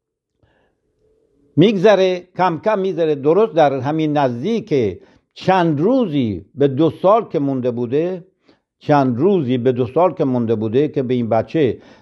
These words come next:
درسش تموم بشه و همین که بچه، این پسر تب می‌کنه، تب خیلی شدید،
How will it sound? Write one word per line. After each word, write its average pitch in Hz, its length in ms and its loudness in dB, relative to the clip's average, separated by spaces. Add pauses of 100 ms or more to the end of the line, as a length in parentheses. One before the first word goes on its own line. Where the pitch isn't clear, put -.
(120)
درسش 143 420 0
تموم 120 320 -4
بشه 113 340 -6
و 127 40 -2
همین 151 500 0
که 110 260 -2 (560)
بچه، 131 400 2 (100)
این 147 160 -2
پسر 143 440 0 (100)
تب 165 260 0
می‌کنه، 180 640 -4 (460)
تب 160 240 2
خیلی 139 420 -2
شدید، 156 720 -2